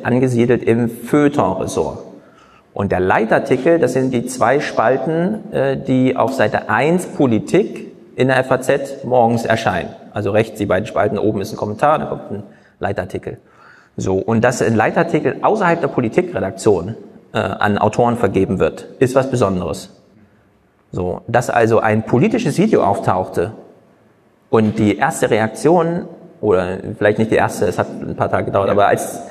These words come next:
Speaker 1: als klar war, okay, die F A Z muss sich jetzt auch mal zu dem YouTube-Video verhalten, haben sich die Politikredakteure alle weggeduckt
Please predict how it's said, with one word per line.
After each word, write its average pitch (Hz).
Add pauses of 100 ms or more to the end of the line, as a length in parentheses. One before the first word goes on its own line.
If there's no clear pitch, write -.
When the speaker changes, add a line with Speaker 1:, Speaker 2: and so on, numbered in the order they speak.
(100)
Speaker 1:
als -
klar 123
war, 117
okay, 110
die 113
F 113
A -
Z 131
muss 113
sich -
jetzt -
auch -
mal 101
zu 117
dem 98
YouTube-Video 104
verhalten, 101 (840)
haben 113
sich 110
die 110
Politikredakteure 143
alle 127
weggeduckt -